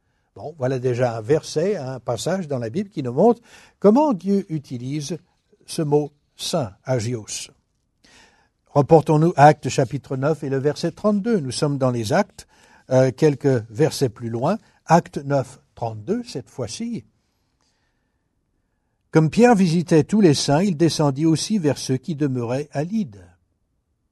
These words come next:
Il visitait qui ? Dans le contexte, il est clair qu'il visitait simplement les chrétiens. C'est aussi simple que cela. Acte vingt-six maintenant, quelques pages plus loin, toujours dans le livre des Actes,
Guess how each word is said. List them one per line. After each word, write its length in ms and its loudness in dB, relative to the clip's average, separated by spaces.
Il 120 2
visitait 480 0
qui ? 400 -12
Dans 120 0
le 80 0
contexte, 520 -2
il 100 -4
est 80 2
clair 300 -6
qu'il 300 -8
visitait 480 -6
simplement 680 -10
les 140 -8
chrétiens. 560 -16
C'est 200 -14
aussi 220 -6
simple 320 -4
que 80 -12
cela. 320 -16
Acte 260 4
vingt-six 640 0
maintenant, 400 -6
quelques 300 -4
pages 320 2
plus 140 -6
loin, 320 2
toujours 340 -4
dans 100 -2
le 120 -2
livre 300 -2
des 220 -2
Actes, 300 -2